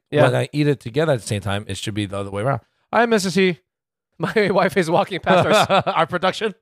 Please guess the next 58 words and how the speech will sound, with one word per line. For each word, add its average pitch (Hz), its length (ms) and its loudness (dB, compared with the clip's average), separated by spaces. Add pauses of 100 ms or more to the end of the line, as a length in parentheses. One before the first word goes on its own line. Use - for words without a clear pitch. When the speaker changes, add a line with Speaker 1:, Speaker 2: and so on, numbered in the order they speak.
(140)
Speaker 1:
She's 170 120 -6
Speaker 2:
Our 143 60 2
Speaker 1:
walking 180 220 0
past 180 180 0
our 180 60 -4
studio, 160 320 -2
A 165 100 2
K 185 160 0
A 175 60 2
my 156 80 2
living 139 260 -2
room. 170 260 2
Speaker 2:
Our 156 200 6
executive 160 380 -2
producer 170 340 2
is 151 80 0
walking 151 320 2
up 143 80 0
as 143 160 0
we 127 40 -12
speak. 151 320 -8 (460)
Speaker 1:
Oh, 147 300 2
God. 131 160 0
Speaker 2:
Thanks, 196 180 6
Speaker 1:
Okay. 190 60 4
Speaker 2:
boss. 190 400 2
Enjoy 156 220 -8
your 190 80 -2
meal. 175 300 2 (220)
Speaker 1:
Yeah, 196 120 0
'cause 190 340 0
you 208 40 4
would 208 120 4
rather 196 240 4
consume 202 360 -4
calories 165 540 -2
that 135 240 2
are 123 420 4 (280)
worth 151 340 4
it 233 160 4
as 147 160 0
opposed 156 280 0
to 151 120 -4 (380)
empty 185 280 0
calories 151 580 -2
like 120 140 -2
fried 135 260 0
chicken 131 320 -4
or 120 40 -4
something 120 260 -6
like 113 100 -4
that. 131 80 0
Speaker 2:
Right. 240 200 6
Speaker 1:
And 113 100 4
speaking 302 260 2
of 254 80 2
empty 233 240 -6
calories, 214 580 -2